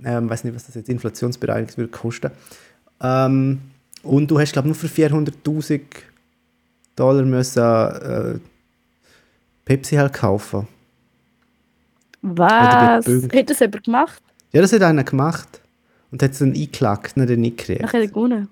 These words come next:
Speaker 1: Nein, eben nicht.
Speaker 2: Aber hat er Geld bekommen?
Speaker 1: Ihm ist eine Million angeboten worden.
Speaker 2: Hätte ich genommen. Hätte
Speaker 1: Er
Speaker 2: ich
Speaker 1: nicht.
Speaker 2: genommen. <laughs> Seinen Stolz jetzt nicht zulassen.
Speaker 1: Ja, der,
Speaker 2: Er
Speaker 1: ja,
Speaker 2: hat
Speaker 1: er
Speaker 2: auch
Speaker 1: hat sich
Speaker 2: etwas für
Speaker 1: schon recht
Speaker 2: achtundzwanzig Millionen
Speaker 1: gefühlt.
Speaker 2: wollen.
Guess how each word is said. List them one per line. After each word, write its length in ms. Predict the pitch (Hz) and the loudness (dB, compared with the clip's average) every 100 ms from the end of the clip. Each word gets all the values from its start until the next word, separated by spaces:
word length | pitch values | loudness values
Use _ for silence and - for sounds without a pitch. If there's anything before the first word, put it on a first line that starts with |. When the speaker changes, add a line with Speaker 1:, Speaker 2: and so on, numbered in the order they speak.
| - | -8
Speaker 1:
Nein, 200 | 110 117 | -4 -2
eben 180 | 117 107 | -4 -6
nicht. 200 | 117 113 _ _ 208 | -8 -14 _ _ -6
Speaker 2:
Aber 120 | 220 | -2
hat 60 | 196 | -2
er 100 | 196 | 0
Geld 280 | 214 269 | 2 2
bekommen? 560 | 311 285 269 214 196 196 _ _ - | 0 -2 -2 0 0 -2 _ _ -6
Speaker 1:
Ihm 200 | 135 156 | 2 4
ist 100 | 175 | 6
eine 80 | 165 | 4
Million 360 | 143 135 156 | 4 4 4
angeboten 480 | 156 156 139 135 131 | 2 0 -2 -2 -2
worden. 380 | 95 95 - 110 - | -2 -4 -6 -10 -12
Speaker 2:
Hätte 260 | - 202 202 | -18 -14 -12
ich 40 | |
genommen. 320 | 208 202 214 208 _ _ _ _ _ | -6 -6 -6 -8 _ _ _ _ _
Hätte 160 | 226 120 | -4 0
Speaker 1:
Er 100 | 131 | 2
Speaker 2:
ich 40 | |
Speaker 1:
nicht. 200 | 127 147 | 2 0
Speaker 2:
genommen. 220 | 226 139 - - - - - - _ | 0 4 4 2 -4 -14 -20 -20 _
<laughs> 580 | _ _ _ _ _ _ | _ _ _ _ _ _
Seinen 140 | 220 202 | -16 -16
Stolz 440 | - 220 220 208 | -8 -6 -6 -8
jetzt 180 | 202 208 | -12 -12
nicht 160 | 190 | -18
zulassen. 460 | 196 190 185 165 180 _ _ - | -14 -14 -12 -14 -16 _ _ -14
Speaker 1:
Ja, 560 | 151 143 131 131 202 220 | -2 4 6 8 6 4
der, 120 | 202 | 4
Speaker 2:
Er 60 | 233 | 4
Speaker 1:
ja, 160 | - | 6
Speaker 2:
hat 60 | 208 | 6
Speaker 1:
er 80 | 208 | 6
Speaker 2:
auch 20 | 208 | 6
Speaker 1:
hat 80 | 208 | 4
sich 100 | 202 | 2
Speaker 2:
etwas 40 | |
für 80 | 214 | 4
Speaker 1:
schon 100 | 208 | 4
recht 160 | 196 240 | 2 0
Speaker 2:
achtundzwanzig 380 | - 254 233 240 | 4 6 6 4
Millionen 400 | 233 220 226 208 | 4 4 2 2
Speaker 1:
gefühlt. 180 | 190 | 2
Speaker 2:
wollen. 120 | 175 | 0